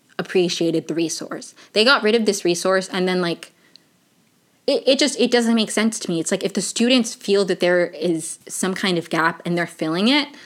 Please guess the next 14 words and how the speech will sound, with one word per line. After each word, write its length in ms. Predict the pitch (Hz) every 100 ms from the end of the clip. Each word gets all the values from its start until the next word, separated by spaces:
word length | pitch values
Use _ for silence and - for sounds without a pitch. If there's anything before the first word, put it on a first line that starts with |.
| _
like, 200 | 202 190 -
what 340 | - 151 233
is 120 | 269 269
the 80 | -
point 260 | 208 196
of 60 | 175
the 80 | -
college 360 | 175 180 175
coming 240 | 185 170 170
in 120 | 170
and 100 | 160
being 220 | 165 170
like, 260 | 160 - 175
"No"? 300 | 160 -